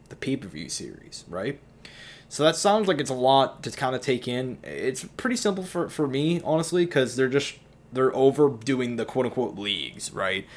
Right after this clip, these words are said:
Uh, Bellator and P F L are essentially gonna be normal. The P-, the pay-per-view super fight league or whatever it's called isn't a real league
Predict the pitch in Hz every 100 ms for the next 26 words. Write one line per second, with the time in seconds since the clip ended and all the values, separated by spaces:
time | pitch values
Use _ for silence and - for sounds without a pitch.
0 | - - - 85 98 104 110 156 160 135
1 | 139 123 123 113 113 - 117 113 107 104
2 | 110 107 101 101 104 101 98 80 110 113
3 | 156 - 120 113 - - 135 131 123 120
4 | - 123 - 127 - 120 110 113 113 107
5 | 104 107 107 - 117 107 135 127 117 113
6 | 110 90 82 95 120 156 175 208